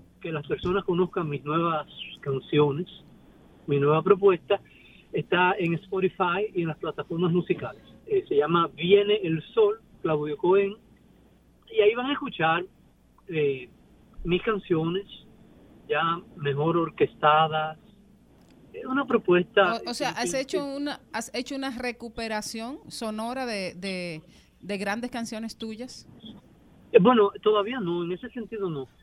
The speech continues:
Speaker 1: No es una remasterización o una reformulación de, de otras canciones, sino canciones nuevas que la gente no conoce. Viene el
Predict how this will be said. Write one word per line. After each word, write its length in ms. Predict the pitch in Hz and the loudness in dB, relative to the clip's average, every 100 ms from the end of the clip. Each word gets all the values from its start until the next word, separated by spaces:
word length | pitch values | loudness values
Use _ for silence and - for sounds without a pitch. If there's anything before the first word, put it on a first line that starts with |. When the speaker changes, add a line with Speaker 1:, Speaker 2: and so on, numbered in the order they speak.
| _ - | _ -10
Speaker 1:
No 260 | 160 185 202 | -2 2 2
es 60 | |
una 360 | 208 208 196 156 | 0 0 -2 -2
remasterización 1040 | 160 156 160 156 156 - 151 139 135 160 147 | -6 -4 -4 -4 -8 -4 -4 -4 -4 -4 -2
o 80 | |
una 360 | 147 165 170 156 _ _ - | -2 0 0 -2 _ _ 4
reformulación 1120 | 160 156 180 165 160 151 143 - 165 160 147 | 4 6 4 4 4 0 -2 0 2 2 0
de, 180 | 135 131 | 0 2
de 100 | 143 | 0
otras 260 | 147 165 | 0 -2
canciones, 440 | 175 165 - 143 131 | -2 -4 -2 -4 -2
sino 240 | 139 151 - 190 | 0 -2 -4 -4
canciones 420 | - 165 185 226 214 | 4 6 6 6 6
nuevas 320 | 190 185 208 | 6 6 0
que 80 | 156 | -4
la 80 | |
gente 220 | 139 156 156 | -6 -6 -8
no 80 | 156 | -6
conoce. 320 | 147 127 - - - - - - - - 160 | -8 -8 -12 -20 -20 -20 -20 -20 -20 -8 0
Viene 240 | 190 | 4
el 100 | 196 | 4